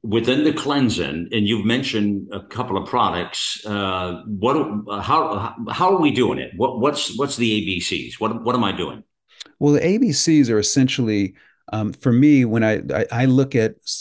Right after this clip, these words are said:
Speaker 2: I look at cleanses on the market, you know, and I, I wanna see what people are doing out there. And
Speaker 1: Now,
Speaker 2: there's
Speaker 1: now stop
Speaker 2: two
Speaker 1: a minute. When you say cleanse, is this a powder? Is it, what is it exactly, please?
Speaker 2: Yeah, it,
Speaker 1: Liquid or
Speaker 2: well,
Speaker 1: powder? What is it?
Speaker 2: it's, it's some, some companies put out liquids, some put out powders, some of them are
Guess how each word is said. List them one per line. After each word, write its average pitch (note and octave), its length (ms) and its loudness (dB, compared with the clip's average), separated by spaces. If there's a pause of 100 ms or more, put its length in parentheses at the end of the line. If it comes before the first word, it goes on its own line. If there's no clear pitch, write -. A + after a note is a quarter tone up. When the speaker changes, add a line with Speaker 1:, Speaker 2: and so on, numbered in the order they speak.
Speaker 2:
I B2+ 60 -2
look B2+ 340 0
at A2 160 -6
cleanses G2 400 0
on F2 100 -2
the E2+ 60 -2
market, E2 420 -6
you G2 60 -4
know, E2+ 100 -4
and F2 100 -4
I, F2+ 100 -2
I G2 100 0
wanna G2 180 2
see G2+ 260 0
what F#2+ 220 -4
people F#2 260 -8
are F2 60 -6
doing E2 260 -10
out E2+ 200 -14
there. - 80 -12
And B2+ 60 -2
Speaker 1:
Now, B2+ 80 2
Speaker 2:
there's - 100 -2
Speaker 1:
now C#3 80 2
stop D3 260 6
Speaker 2:
two F3+ 80 6
Speaker 1:
a - 20 2
minute. A#2 280 -2
When B2+ 200 -2
you B2 60 -4
say F3 200 -2
cleanse, G2+ 360 -6
is G2+ 140 -8
this C3+ 160 -6
a B2 60 -4
powder? D3 580 -2
Is - 180 -8
it, - 80 -10
what B2+ 160 -4
is A2+ 140 -2
it F#2+ 80 -4
exactly, D2 460 -8
please? - 220 -4
Speaker 2:
Yeah, A3+ 180 6
it, - 80 6
Speaker 1:
Liquid D3+ 280 2
or G#3 60 6
Speaker 2:
well, G#3 80 6
Speaker 1:
powder? B2 280 0
What A2 120 2
is - 100 -2
it? - 80 -8
Speaker 2:
it's, G#3 180 0
it's D#3+ 160 2
some, F#3 280 4
some E3+ 300 2
companies E3+ 420 0
put D#3+ 160 2
out C3+ 180 4
liquids, B2+ 420 2
some C3 160 2
put C3+ 160 2
out A2+ 220 2
powders, C3 540 4
some B2 160 4
of A#2+ 60 2
them A2+ 180 2
are G2 180 0